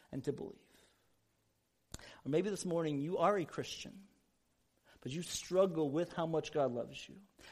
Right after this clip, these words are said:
And you wonder, "Does he really love me? Look what I'm going through. I got all these trials, I got all these difficulties. How can God really love me?"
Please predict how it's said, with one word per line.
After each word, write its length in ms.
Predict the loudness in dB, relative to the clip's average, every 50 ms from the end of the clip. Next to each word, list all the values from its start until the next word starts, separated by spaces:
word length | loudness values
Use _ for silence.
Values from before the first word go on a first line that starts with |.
| -6
And 100 | -4 -2
you 100 | -2 0
wonder, 380 | 0 2 2 2 2 2 2 2
"Does 140 | 0 0 -2
he 80 | -2
really 260 | -2 0 2 2 2 4
love 180 | 2 2 0
me? 200 | -2 -4 -6 -8 -10 -14 -20 -12 -8
Look 140 | -8 -4 -2
what 100 | 0 0
I'm 120 | 2 2 0
going 240 | 0 -2 -2 -4
through. 220 | -8 -10 -14 -18 -18 -20 _ -14
I 120 | -14 -4 2
got 100 | 4 4
all 80 | 4 4
these 180 | 2 -2 -6
trials, 680 | -4 2 4 6 6 8 6 6 4 2 0 -4 -8 -10 -12 -4
I 40 |
got 120 | 2 6 6
all 60 | 6
these 200 | 6 6 2 -2 -6 -16 -20 -20 _ _ _ _ _
difficulties. 920 | 2 4 4 4 2 4 6 6 6 6 4 0 -2 -2 -2 -4 -6 -8 -8 -10 -4 2
How 120 | 4 4 4
can 160 | 6 4 4
God 320 | 8 10 10 10 8 8
really 340 | 6 6 6 6 6 4 2 -2 -8 -6 2
love 340 | 6 8 8 8 6 4
me?" 340 | -4 -8 -10 -12 -14 -20 -20